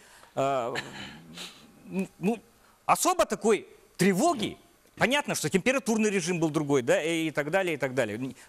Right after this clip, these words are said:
н-, событ-, отличался градус, скажем так, э, что было в декабре две тысячи второго года от-, и октябре. Но особое значение было то, что, а, осталась, э, система оповещения. Руководство республики, да, города выходило на прямую связь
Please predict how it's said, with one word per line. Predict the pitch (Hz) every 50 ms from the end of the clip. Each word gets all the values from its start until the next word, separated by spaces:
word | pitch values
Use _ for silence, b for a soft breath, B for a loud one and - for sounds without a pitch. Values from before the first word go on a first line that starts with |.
| B
н-, | 151 156 - - - _ 220 -
событ-, | - - 180 175 262 214 - 107 143 139 B B B B
отличался | 156 165 220 240 202 - 262 247 - -
градус, | 156 135 185 190 170 143 139
скажем | - - 143 123 131 123
так, | - 135 127 B B B B B
э, | - 147 147
что | 147 - - 185
было | 170 190 190
в | 175
декабре | 160 165 - 196 170 180 190
две | 175 165 185
тысячи | - 214 - - 202
второго | - 247 262 311 311 277
года | 196 156 143 135 139
от-, | 147 - - 147
и | 151 139 160 170 165 170
октябре. | 147 143 - - 151 151 143 113 B B B B B B
Но | 156 185 254 262 -
особое | - 180 208 - - 302 349 339 302 269 233
значение | 190 196 175 - 180 160 156 151
было | 160 233 247 233
то, | - - 262 269
что, | 247 - 214 - B B B B B B
а, | - 160 160 -
осталась, | - 175 175 - - 247 247 269 269 254 254 - -
э, | - 151 175 185 185 175 147 - - _ _ _ _ _
система | - - 190 185 - - 247 254 247 240
оповещения. | 185 180 196 185 185 180 - 226 202 151 117
Руководство | 120 165 165 - 226 247 311 294 - 262 277
республики, | 269 262 - - - 262 180 143 110 - 107
да, | 107 127 156 220 B B B B B
города | 120 117 131 247 - 269 233 151 117 92 - - - -
выходило | 147 - - 247 233 233 311 302
на | 277 269 -
прямую | - 233 247 254 285 302 285 269
связь | - - 196 214 180 123 95 - - -